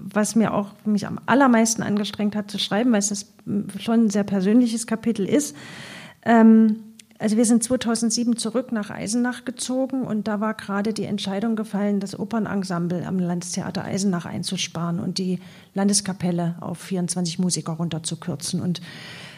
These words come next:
äh, meine Eltern waren im Theaterförderverein, die hatten auch noch versucht, da zu protestieren. Das hat alles nicht geklappt. Und als ich dann endlich mal wieder ins Theater konnte nach vielen Jahren, ich hatte eine große Sehnsucht nach Kultur, nach meiner Zeit da in den ländlichen Räumen, war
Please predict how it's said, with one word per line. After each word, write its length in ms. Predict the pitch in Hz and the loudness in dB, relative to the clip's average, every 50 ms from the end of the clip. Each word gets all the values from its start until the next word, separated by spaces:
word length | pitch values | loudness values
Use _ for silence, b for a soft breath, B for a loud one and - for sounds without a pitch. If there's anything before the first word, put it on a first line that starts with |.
| B B _ | B B _
äh, 100 | - 196 | -2 0
meine 300 | 190 190 185 185 190 185 | 0 2 2 2 0 0
Eltern 320 | - 202 202 214 190 185 180 | 0 0 2 2 2 2 2
waren 240 | 180 190 220 262 254 | 2 4 4 4 4
im 160 | - 254 247 | 4 4 4
Theaterförderverein, 1300 | 240 247 202 214 240 226 254 247 - - 240 233 226 240 226 226 - 226 165 175 208 214 220 220 226 | 4 4 2 2 2 2 0 -2 0 0 0 2 2 2 0 0 0 0 0 2 2 2 4 4 4
die 140 | 214 202 190 | 4 4 2
hatten 200 | 185 190 185 202 | 0 0 -2 -2
auch 200 | - - 185 - | -4 -4 -4 -4
noch 160 | 214 202 196 | -4 -4 -4
versucht, 520 | - - 196 185 - 214 208 196 - - - | -4 -6 -6 -4 -4 -4 -4 -6 -6 -6 -4
da 300 | 202 185 185 180 175 170 | -2 -2 0 0 -2 -2
zu 160 | 180 - 202 | -4 -4 -6
protestieren. 800 | - - - 190 190 190 180 - - - - 233 233 240 247 233 | -6 -6 -6 -4 -2 0 2 2 2 2 2 2 4 4 4 2
Das 160 | 220 214 - | 2 0 0
hat 140 | 202 196 - | -2 -2 -2
alles 300 | - 160 190 196 190 - | -2 -4 -2 -2 -2 -2
nicht 180 | 196 185 180 - | -2 -4 -4 -4
geklappt. 560 | - 180 - - - 214 240 247 - - - | -6 -8 -8 -2 0 0 0 0 -2 -8 -8
Und 240 | - - 196 185 - | -4 -4 -2 -2 -4
als 240 | - - 180 175 - | -4 -6 -4 -4 -4
ich 240 | - 208 202 - - | -6 -6 -8 -4 -2
dann 360 | 233 220 214 214 214 214 202 B B B B B B B B B B B B B B B B B B B B B B _ _ _ | 0 2 4 4 4 2 0 B B B B B B B B B B B B B B B B B B B B B B _ _ _
endlich 400 | - 220 240 277 - 294 - - | 4 4 4 6 6 2 2 4
mal 120 | 226 208 185 | 2 4 4
wieder 160 | 214 208 208 | 4 4 4
ins 160 | 180 185 - - | 2 0 0 0
Theater 440 | - 214 190 190 202 214 247 233 | 0 0 2 2 2 2 0 0
konnte 260 | 240 - 226 220 208 220 | 2 2 4 4 4 4
nach 160 | 220 214 220 | 4 4 2
vielen 240 | 214 - 226 220 214 | 2 2 4 4 6
Jahren, 240 | 214 208 208 214 | 6 6 4 4
ich 80 | 208 175 | 4 2
hatte 140 | 196 180 185 | 2 2 2
eine 100 | 185 180 | 2 2
große 400 | - 196 202 208 233 233 233 220 | 0 0 2 4 4 4 4 2
Sehnsucht 480 | 214 190 185 202 220 226 247 233 - | 0 2 4 4 4 4 4 2 0
nach 220 | 220 202 196 202 - | 0 -2 -2 -2 -2
Kultur, 500 | - 208 180 185 - 196 214 233 247 254 | -2 0 0 0 0 0 2 2 4 4
nach 220 | 240 226 208 185 | 4 2 2 0
meiner 260 | 214 208 202 202 202 | 0 0 2 2 0
Zeit 360 | 202 - 202 202 202 208 202 220 | 0 0 0 0 2 2 2 2
da 60 | 190 | 0
in 80 | 185 | 0
den 140 | 196 190 190 | 2 2 0
ländlichen 400 | 185 185 190 202 208 208 185 202 196 | 0 0 0 0 -2 -2 0 0 0
Räumen, 420 | 170 170 175 175 185 202 196 180 | 0 0 0 0 2 2 2 2
war 420 | 185 175 175 170 175 180 175 175 | 2 0 0 2 0 0 0 -2